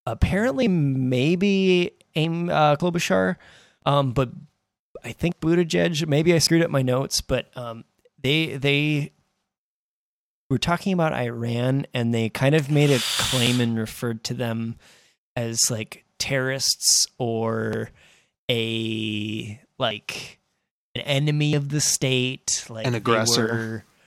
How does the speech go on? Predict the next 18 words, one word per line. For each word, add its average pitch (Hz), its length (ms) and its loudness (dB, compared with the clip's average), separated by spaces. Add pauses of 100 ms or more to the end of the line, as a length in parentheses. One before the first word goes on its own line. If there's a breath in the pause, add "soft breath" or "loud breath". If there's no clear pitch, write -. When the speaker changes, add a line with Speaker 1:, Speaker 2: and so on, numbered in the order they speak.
(200 soft breath)
Speaker 1:
they 139 80 0
were 135 140 2
an 127 100 0
aggressor. 117 960 2
They're, 113 540 -2 (160)
like, 113 320 -12
have 117 500 -6 (220)
really 113 340 -2
bad 113 340 -2
intentions. 110 1080 -4 (1160 loud breath)
They, 170 360 -2
they 175 120 4
made 202 220 6
a 190 80 4
really, 156 880 2 (600)
uh, 117 220 -10 (280)
general 139 600 2
comment 117 960 -4